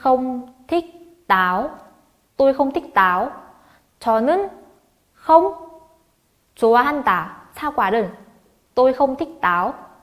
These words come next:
여기 "오빠 밥 먹어요?"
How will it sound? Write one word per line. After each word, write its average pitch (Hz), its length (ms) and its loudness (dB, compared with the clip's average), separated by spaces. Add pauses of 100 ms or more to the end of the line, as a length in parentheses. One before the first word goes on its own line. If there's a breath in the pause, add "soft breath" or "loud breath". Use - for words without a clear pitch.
(420)
여기 196 720 -6 (280)
"오빠 196 540 -2 (240)
밥 214 240 -6
먹어요?" 196 580 -2